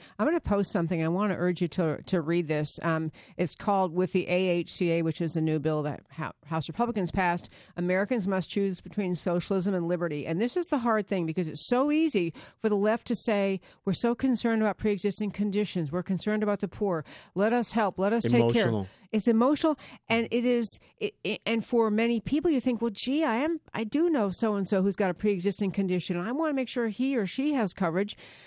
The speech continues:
Speaker 1: And the, and the messaging on the right requires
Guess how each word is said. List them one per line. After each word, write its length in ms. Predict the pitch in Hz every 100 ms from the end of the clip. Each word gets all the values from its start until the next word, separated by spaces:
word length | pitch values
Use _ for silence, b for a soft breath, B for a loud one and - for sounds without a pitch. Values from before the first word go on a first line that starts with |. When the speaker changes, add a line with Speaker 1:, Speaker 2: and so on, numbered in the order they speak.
| B B -
Speaker 1:
And 120 | 226
the, 160 | -
and 240 | 226 226 -
the 360 | - 220 208 - -
messaging 560 | 196 226 269 262 247 226
on 120 | 214
the 80 | 190
right 400 | 170 196 240 -
requires 680 | 196 - 202 185 175 175